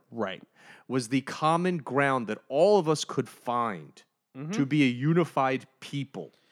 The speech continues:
Speaker 2: right? The pop
Speaker 1: Yes.
Speaker 2: culture in America that could take people of disparate ethnicities
Speaker 1: Mm-hmm.
Speaker 2: and religions
Speaker 1: Yeah.
Speaker 2: and political affiliations. We are such a diverse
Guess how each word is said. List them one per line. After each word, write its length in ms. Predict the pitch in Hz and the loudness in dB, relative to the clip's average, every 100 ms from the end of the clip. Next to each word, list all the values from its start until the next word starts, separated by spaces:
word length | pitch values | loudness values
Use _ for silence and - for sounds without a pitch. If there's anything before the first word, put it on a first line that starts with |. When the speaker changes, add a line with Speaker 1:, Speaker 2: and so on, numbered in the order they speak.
| _ _ | _ _
Speaker 2:
right? 260 | 113 143 131 123 120 | -2 -2 -2 -12 -6
The 140 | 131 110 | -4 -4
pop 220 | 95 170 | 0 0
Speaker 1:
Yes. 60 | 185 | 0
Speaker 2:
culture 320 | - 170 - 165 | -4 -4 -2 -4
in 40 | |
America 540 | 143 135 135 127 113 | -2 0 0 0 -2
that 140 | 104 113 | -4 -4
could 260 | - 127 | -6 -8
take 340 | - 160 135 - _ _ - | -6 -4 -4 -8 _ _ -6
people 400 | 180 160 139 123 | -6 -2 -4 -4
of 320 | 120 101 - | -8 -10 -2
disparate 640 | 147 151 - 135 101 - _ - | -2 -2 -2 -2 -2 -6 _ -6
ethnicities 1000 | 131 - 123 143 147 131 107 80 - 120 | -6 -4 -4 -2 -4 -6 -8 -8 -10 -12
Speaker 1:
Mm-hmm. 160 | 123 120 - | -12 -16 -8
Speaker 2:
and 200 | 123 113 | -8 -6
religions 840 | 107 98 127 151 123 85 73 - - _ _ | -8 -2 0 0 -2 -6 -8 -12 -12 _ _
Speaker 1:
Yeah. 220 | 117 98 101 | -12 -12 -8
Speaker 2:
and 260 | 123 113 - | -6 -6 -6
political 440 | 123 135 156 143 | -2 0 0 0
affiliations. 720 | 123 - 110 101 139 143 101 | -4 -4 -6 -2 -2 -2 -8
We 120 | 98 101 | -8 -8
are 40 | |
such 220 | - 110 | -6 -10
a 40 | 107 | -8
diverse 840 | 98 87 90 104 165 147 - | -8 -8 -10 -2 -2 -2 -6